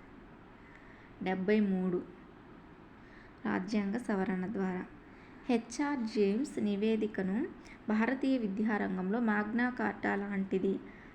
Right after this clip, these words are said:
అని అన్నాడు. వుడ్స్ డిస్పాచ్. నెక్స్ట్, భారతీయ విద్యా విద్యాలయాల కమిషన్ను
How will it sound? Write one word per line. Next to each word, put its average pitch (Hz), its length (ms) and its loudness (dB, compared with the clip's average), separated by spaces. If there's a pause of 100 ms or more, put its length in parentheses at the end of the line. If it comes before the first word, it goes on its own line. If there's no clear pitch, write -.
(100)
అని 226 260 4 (200)
అన్నాడు. 185 520 2 (1400)
వుడ్స్ - 580 -2
డిస్పాచ్. 196 840 -2 (920)
నెక్స్ట్, 214 260 0
భారతీయ 247 560 2
విద్యా 214 420 2
విద్యాలయాల 196 760 2
కమిషన్ను 202 920 0